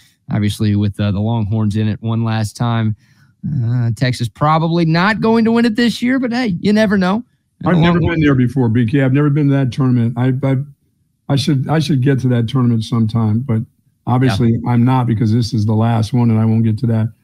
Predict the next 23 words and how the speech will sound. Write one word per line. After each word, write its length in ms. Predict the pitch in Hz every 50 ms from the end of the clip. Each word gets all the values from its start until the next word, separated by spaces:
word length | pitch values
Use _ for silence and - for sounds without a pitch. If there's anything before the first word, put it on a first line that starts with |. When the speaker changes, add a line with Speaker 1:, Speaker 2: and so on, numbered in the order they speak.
| _ _ _ _ _ _ -
Speaker 2:
I've 140 | 127 123
been 160 | 120 147 147 139
to 100 | 135 131
the 60 | 120
Big 260 | 113 117 139 135 127
East 240 | 139 143 143 - -
tournament 520 | 151 143 135 135 139 135 135 135 139 - _ _ -
numerous 540 | - 131 127 139 151 156 147 127 117 113 110
times. 440 | - - 117 113 104 107 107 104 -
I 60 | 120
mean, 160 | 117 120 113
it's 120 | 123 117 107
just, 400 | - 139 131 120 110 - - _ _ _ _ _ _ _ - - - -
that 180 | - 139 156 151
is, 300 | 143 135 127 104 - -
that's 340 | - - 147 160 147 151 -
where 280 | 156 135 131 127 131 -
all 200 | - 131 143 131
the 60 | 117
football 420 | 107 - 151 131 131 131 123 113
coaches 420 | 104 - 131 127 113 - 120 110 117
end 160 | 127 123 120
up 200 | 120 120 139